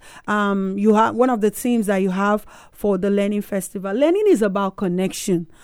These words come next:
Um, if we're not able to build connection, we may not be able to learn from one another, you know, physically connecting, being in the same physical space, being able to interact,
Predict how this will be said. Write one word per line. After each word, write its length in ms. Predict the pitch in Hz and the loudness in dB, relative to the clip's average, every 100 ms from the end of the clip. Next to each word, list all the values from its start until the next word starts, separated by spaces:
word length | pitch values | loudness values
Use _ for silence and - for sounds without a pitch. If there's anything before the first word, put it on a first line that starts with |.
| - - 240 | -20 -2 4
Um, 420 | 240 233 226 214 - - - | 6 8 4 0 -6 -6 -2
if 120 | 262 | 4
we're 180 | 277 277 | 4 6
not 200 | 339 403 | 6 4
able 220 | 370 359 | 2 0
to 140 | 285 | -2
build 380 | 208 247 262 - | -2 -4 -4 -6
connection, 720 | 226 202 202 208 - 226 226 | -4 -2 -4 -6 -8 -8 -2
we 160 | 247 247 | 2 4
may 380 | 233 240 311 359 | 4 6 6 4
not 180 | 330 226 | 4 2
be 80 | 220 | 2
able 160 | 214 | 0
to 140 | 214 190 | -4 -4
learn 300 | 185 202 208 | -4 -4 -4
from 360 | - 185 185 | -6 -6 -6
one 300 | 202 202 208 | -2 0 2
another, 720 | 202 185 190 190 202 190 180 208 | 0 0 -2 0 0 -2 -4 -4
you 160 | 202 | -4
know, 240 | 196 190 202 - - | -2 -4 -6 -14 -12
physically 580 | - 254 269 262 247 254 | -6 -4 -4 -2 -2 -2
connecting, 720 | 247 202 202 208 - 247 226 220 | -4 -4 -4 -4 -4 -2 0 0
being 220 | 240 240 | 0 0
in 140 | 196 | -2
the 120 | 196 | -4
same 340 | - 240 226 220 | -6 -4 -2 -4
physical 480 | 247 220 240 240 226 | -6 -6 -6 -6 -8
space, 440 | - 214 208 190 | -6 -2 -2 -2
being 240 | 196 254 | -2 2
able 200 | 226 220 | 2 0
to 140 | 226 208 | -6 -8
interact, 800 | 196 196 202 190 214 254 - | -6 -6 -4 -2 -2 -4 -10